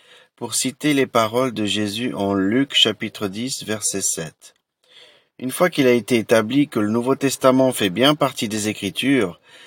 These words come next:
il est donc évident, évident que deux Timothée chapitre trois verset seize s'applique aussi bien à ces écrits,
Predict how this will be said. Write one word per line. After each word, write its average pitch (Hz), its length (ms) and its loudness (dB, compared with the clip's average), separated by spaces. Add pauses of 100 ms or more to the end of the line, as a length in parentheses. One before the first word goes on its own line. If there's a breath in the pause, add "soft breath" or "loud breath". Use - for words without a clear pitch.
(140 loud breath)
il 127 140 0
est 131 80 4
donc 127 240 0
évident, 143 500 4 (380)
évident 127 640 4
que 120 160 -2
deux 107 300 2
Timothée 120 560 0
chapitre 107 440 -2
trois 113 280 -4
verset 98 320 -2
seize 131 480 -4 (400 loud breath)
s'applique 135 480 -2
aussi 123 300 -2
bien 123 300 0
à 127 40 0
ces 101 300 -2
écrits, 113 440 -4